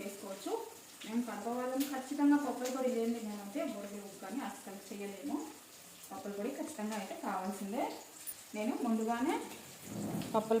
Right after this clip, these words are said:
పొడి అయితే వేసి ఉంచాను. ఇవి వచ్చేసి పప్పుల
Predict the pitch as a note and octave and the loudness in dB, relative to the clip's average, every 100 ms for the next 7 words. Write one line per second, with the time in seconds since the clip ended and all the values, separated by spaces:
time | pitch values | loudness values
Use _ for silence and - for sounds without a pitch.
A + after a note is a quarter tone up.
0 | A3+ G#3+ G3 G3+ G#4 - - - G3+ G#3 | 8 8 8 8 6 4 -2 0 8 8
1 | - G#3 G3+ G3+ F#3+ D4 A4+ - - - | 10 8 8 8 8 8 8 0 -10 -14
2 | - - - - - - - A3 A3 G#3+ | -14 -16 -16 -14 -14 -14 -6 0 2 4
3 | A#3+ B3 F4 G#4 - - G#3+ G#3 B3+ | 2 4 2 2 -4 -2 0 4 6